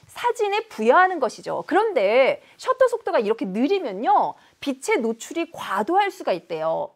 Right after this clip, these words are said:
그러니까 어떻게 너무 막 이렇게 너무 밝아서 막 그냥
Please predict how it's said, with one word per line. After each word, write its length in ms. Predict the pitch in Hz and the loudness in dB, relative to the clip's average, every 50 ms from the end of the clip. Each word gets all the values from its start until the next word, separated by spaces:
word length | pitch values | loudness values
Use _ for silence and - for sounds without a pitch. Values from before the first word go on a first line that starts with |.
| _ _ | _ _
그러니까 180 | - 220 - 151 | -14 -10 -8 -8
어떻게 320 | 190 185 - 233 - 214 | -8 -8 -8 -8 -8 -6
너무 400 | 180 185 196 240 302 320 330 302 | -2 0 2 2 2 2 0 0
막 160 | 233 202 190 | 2 2 2
이렇게 220 | 185 175 - - 220 | 2 0 -6 -12 -6
너무 380 | 226 320 403 466 494 508 480 - | -2 0 0 0 0 0 -2 -4
밝아서 840 | - - 185 185 202 220 285 277 262 - 214 190 202 220 233 220 | -6 -8 -4 -2 0 2 2 2 2 0 0 2 2 4 2 2
막 220 | 196 185 190 196 - | 0 -2 -4 -6 -6
그냥 280 | - 226 214 202 190 | -8 -6 -6 -6 -6